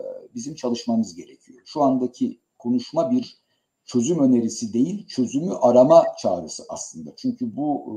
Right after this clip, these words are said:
e, bir konuşmada, bir sohbette, bir, e, şeyde çıkacak bir çözüm değil, yaşayan bir süreç olmak zorunda. Ama bu ilişkileri bir an önce kurmaya başlamak, sürdürülebilir hale getirmek durumundayız. Çünkü şu anda bizim, e, model,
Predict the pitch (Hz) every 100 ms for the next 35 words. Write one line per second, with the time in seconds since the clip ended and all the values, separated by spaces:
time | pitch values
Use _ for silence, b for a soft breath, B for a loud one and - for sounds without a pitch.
0 | 95 90 135 - 117 110 - 107 117 117
1 | 123 - 113 - 104 - 117 107 117 117
2 | - _ _ _ _ _ 101 95 - -
3 | 107 107 131 - 117 107 107 - 95 -
4 | 104 98 104 107 139 196 226 110 - 127
5 | 127 131 123 113 139 143 110 95 85 -
6 | 87 80 90 190 165 123 175 - 143 127
7 | - 127 139 139 156 135 113 101 110 127
8 | - _ - 117 113 113 113 107 - 101
9 | 107 - - 107 104 117 107 107 113 113
10 | 107 98 98 98 120 117 143 - _ _
11 | _ _ 117 113 113 117 117 - 117 113
12 | - 135 127 123 120 117 135 131 _ _
13 | _ _ - 95 104 107 117 156 165